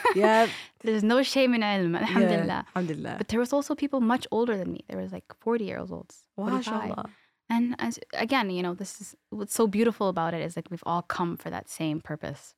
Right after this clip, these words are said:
Speaker 1: We wanna learn Arabic
Speaker 2: Yeah.
Speaker 1: so that we can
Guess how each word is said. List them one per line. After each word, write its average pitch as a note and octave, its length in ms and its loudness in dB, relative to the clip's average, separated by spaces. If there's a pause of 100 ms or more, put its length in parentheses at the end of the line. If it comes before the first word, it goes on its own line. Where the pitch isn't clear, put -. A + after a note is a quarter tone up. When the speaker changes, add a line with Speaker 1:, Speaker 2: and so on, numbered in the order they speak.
Speaker 1:
We G#3+ 100 4
wanna F#3+ 320 2
learn D3+ 220 -4
Arabic - 400 -8 (100)
Speaker 2:
Yeah. F3+ 240 -2 (240)
Speaker 1:
so - 140 -6
that D#3+ 120 0
we F#3+ 140 0
can F3+ 480 -2